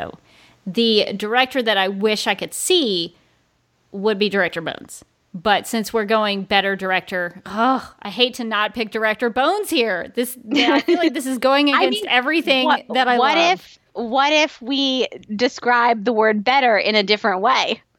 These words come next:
Speaker 2: <laughs> Like, what if it's just
Speaker 1: <laughs>
Speaker 2: better? What if it's just better for us, for our viewing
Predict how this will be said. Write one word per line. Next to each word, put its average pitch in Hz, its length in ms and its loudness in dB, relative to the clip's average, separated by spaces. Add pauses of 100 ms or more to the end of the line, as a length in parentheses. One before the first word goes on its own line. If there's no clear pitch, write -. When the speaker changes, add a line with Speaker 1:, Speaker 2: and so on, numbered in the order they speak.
Speaker 2:
<laughs> 370 60 2 (1300)
Like, 254 200 2
what 285 140 4
if 285 80 -2
it's 302 180 2
just 302 200 0
Speaker 1:
<laughs> - 20 -20
Speaker 2:
better? 262 360 0
What 254 220 0
if 262 100 0
it's 285 140 0
just 240 220 -4
better 240 300 2
for - 200 -4
us, 240 460 0
for 220 180 0
our 196 140 4
viewing 208 540 -2